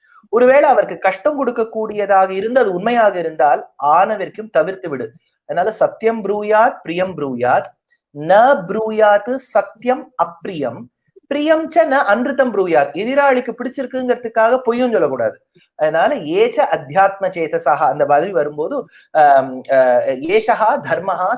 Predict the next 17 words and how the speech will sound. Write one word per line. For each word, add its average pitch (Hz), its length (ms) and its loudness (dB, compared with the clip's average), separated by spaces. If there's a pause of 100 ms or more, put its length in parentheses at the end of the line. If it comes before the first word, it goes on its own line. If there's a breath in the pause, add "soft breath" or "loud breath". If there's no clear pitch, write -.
சனாதனஹான்னு 147 680 -4
வருது. - 240 -16
அதனால 165 280 -10
சனாதன 196 600 -2
தர்மம் 143 380 -8
இதுதான், 120 520 -4
உண்மையை 190 500 -6
பேச 160 400 -4 (200)
வேண்டும் 147 380 -8
என்பதுதான் 123 520 -4
சனாதன 117 480 -4
தர்மம். - 400 -14 (400 soft breath)
ஜோதிஸ்வரூபமாக 180 1000 2
இறைவன் 170 400 -2
இருக்கின்றான், 147 600 -2
சனாதன 135 520 -4
தர்மம். 120 440 -8